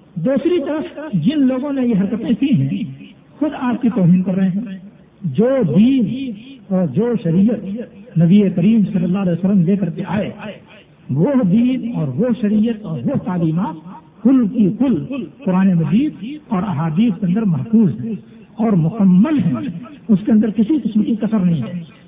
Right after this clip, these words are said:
اور اس میں کسی قسم کے اضافے یا ترمیم یا کمی کی کوئی گنجائش نہیں ہے۔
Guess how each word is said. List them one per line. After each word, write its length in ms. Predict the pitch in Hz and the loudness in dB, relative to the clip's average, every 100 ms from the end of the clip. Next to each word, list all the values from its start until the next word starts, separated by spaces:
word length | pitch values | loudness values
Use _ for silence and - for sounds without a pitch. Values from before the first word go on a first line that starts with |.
| _ | _
اور 100 | 202 | 0
اس 160 | 208 208 | 2 4
میں 160 | 247 330 220 214 226 | 2 0 -10 -14 -4
کسی 220 | 226 233 247 | -2 0 0
قسم 260 | 226 208 | 2 0
کے 160 | 202 277 208 - - - 185 | 0 -4 -8 -14 -20 -4 0
اضافے 580 | 180 190 190 254 208 | 0 0 -2 -2 -2
یا 180 | 175 185 175 | -2 -4 -2
ترمیم 360 | 180 160 226 247 160 | 0 4 4 2 0
یا 160 | 185 185 | 0 0
کمی 260 | 185 208 254 | 2 2 2
کی 500 | 254 311 254 254 320 | 0 -4 -6 -10 -4
کوئی 340 | 226 285 330 | -2 0 0
گنجائش 400 | 233 214 185 170 160 | 2 2 2 -2 -2
نہیں 140 | 143 | -4
ہے۔ 180 | - | -6